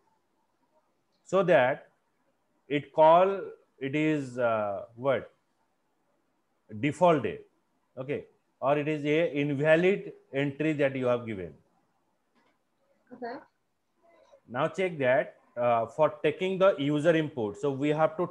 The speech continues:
Speaker 1: take a number from a user, one to seven. So one to seven is a numeric value. So that here we define numeric a num.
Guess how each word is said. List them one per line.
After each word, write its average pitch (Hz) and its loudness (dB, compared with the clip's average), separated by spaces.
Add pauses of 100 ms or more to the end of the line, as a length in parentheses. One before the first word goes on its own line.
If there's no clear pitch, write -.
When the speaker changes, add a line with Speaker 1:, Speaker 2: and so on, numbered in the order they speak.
Speaker 1:
take 156 2
a 175 2
number 165 0
from 170 -2
a 165 -2
user, 160 -2 (300)
one 139 0
to 180 -2
seven. 165 -4
So 156 -4
one 139 0
to 175 -4
seven 160 -2
is 160 -6
a 165 0
numeric 147 -2
value. 160 0 (760)
So 139 -4
that 156 0
here 160 2
we 165 0
define 143 0 (460)
numeric 160 0
a 156 2
num. 170 -2